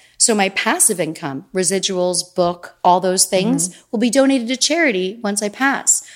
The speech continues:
Speaker 1: So
Speaker 2: Mm-hmm.
Speaker 1: like four charities, Planned Parenthood, Blessings in a Backpack. So each month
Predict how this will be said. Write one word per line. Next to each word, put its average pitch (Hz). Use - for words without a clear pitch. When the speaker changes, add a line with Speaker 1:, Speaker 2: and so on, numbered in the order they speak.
Speaker 1:
So 240
Speaker 2:
Mm-hmm. 208
Speaker 1:
like -
four 180
charities, 196
Planned 160
Parenthood, 180
Blessings 165
in 160
a 151
Backpack. 175
So 320
each 269
month 220